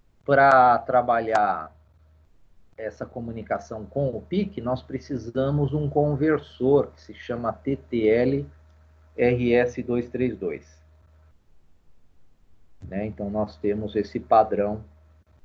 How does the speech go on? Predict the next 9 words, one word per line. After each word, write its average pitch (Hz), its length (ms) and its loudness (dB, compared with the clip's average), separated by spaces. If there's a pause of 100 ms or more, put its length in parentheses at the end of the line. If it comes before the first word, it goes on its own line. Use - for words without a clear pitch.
T 117 200 -8
T 107 240 0
L 107 580 -2
R 104 380 -2
S 104 300 -2
dois 104 260 -2
três 117 300 -4
dois 107 520 -2 (960)
pra 98 1080 2